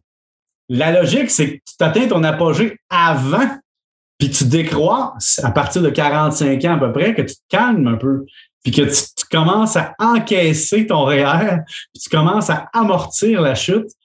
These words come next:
parce que fiscalement, quarante-cinq ans, c'est l'âge où les enfants sont assez vieux, sont plus, euh, aux couches.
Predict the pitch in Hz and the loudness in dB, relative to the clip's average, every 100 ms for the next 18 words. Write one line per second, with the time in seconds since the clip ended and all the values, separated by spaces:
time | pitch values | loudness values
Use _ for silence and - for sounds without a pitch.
0 | - _ _ 165 160 - 233 220 - 320 | -20 _ _ -4 -4 -2 -2 -2 -4 -2
1 | 311 - 160 135 127 131 185 - _ _ | -2 -2 0 0 0 -2 -6 -10 _ _
2 | - 180 185 226 - 202 165 160 214 220 | -4 -2 2 0 0 0 0 0 0 0
3 | 156 143 175 208 147 123 190 220 220 _ | 0 0 0 0 0 0 0 -2 -4 _
4 | _ _ _ _ _ 123 117 135 139 156 | _ _ _ _ _ -2 0 0 0 0
5 | 156 151 147 147 139 143 165 - _ _ | 0 0 0 0 0 0 -2 -6 _ _
6 | _ - 127 110 - 160 139 120 110 113 | _ -4 -2 -2 0 0 2 2 0 -2
7 | - 135 143 - - | 0 0 0 -4 -10